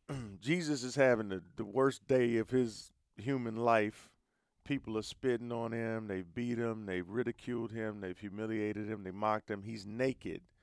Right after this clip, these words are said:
stripped naked, and he's bleeding to death on the cross. And then he asked the Father to forgive the very people who were hurting him.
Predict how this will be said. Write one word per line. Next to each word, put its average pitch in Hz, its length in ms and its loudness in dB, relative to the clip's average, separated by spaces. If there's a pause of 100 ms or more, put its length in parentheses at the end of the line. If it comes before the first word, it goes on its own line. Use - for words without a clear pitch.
(240)
stripped 120 340 -4
naked, 110 420 -2
and 98 100 -10
he's 101 140 -8
bleeding 110 360 -6
to 95 60 -6
death 101 280 0
on 101 100 -6
the 90 80 -8
cross. 98 540 -2 (880)
And 113 220 0
then 131 200 4
he 156 180 2
asked 120 300 2
the 113 60 -8
Father 117 440 2
to 90 100 -4
forgive 101 400 -2
the 95 80 -4
very 98 260 2
people 101 340 -8
who 98 120 -8
were 85 140 -6
hurting 90 340 -4
him. 82 280 -12